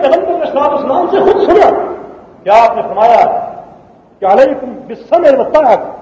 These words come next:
فلو امر علیکم عبد حبشی یقودکم بکتاب اللہ وسنت رسولہ صلی اللہ علیہ وسلم، کہ بات کو سنو، اطاعت کرو، خواہ حبشی غلام کیوں نہ ہو، سیاہ رنگ کا غلام کیوں نہ ہو۔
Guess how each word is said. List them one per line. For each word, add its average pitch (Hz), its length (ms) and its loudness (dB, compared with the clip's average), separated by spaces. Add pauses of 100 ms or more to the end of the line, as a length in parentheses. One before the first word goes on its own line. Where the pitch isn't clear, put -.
(640)
فلو 659 220 4 (240)
امر 381 220 -6 (180)
علیکم 370 360 0 (380)
عبد - 280 -8 (100)
حبشی 453 360 -2 (760)
یقودکم 370 640 2
بکتاب 359 420 0
اللہ 311 300 0 (340)
وسنت 320 420 0
رسولہ 254 300 -2
صلی 214 180 -8
اللہ 202 300 -6
علیہ 151 100 -4
وسلم، - 180 -14 (460)
کہ 180 60 -10 (100)
بات 208 260 4
کو 202 140 -6
سنو، 269 240 4
اطاعت 247 380 2
کرو، - 160 4 (1120)
خواہ - 220 0
حبشی - 340 2
غلام 320 320 0
کیوں - 120 -8
نہ 180 160 -4
ہو، - 100 -12 (260)
سیاہ 302 320 0
رنگ 262 140 2
کا 262 140 0
غلام 220 300 -4
کیوں 196 100 -12
نہ 175 60 -10
ہو۔ 135 120 -8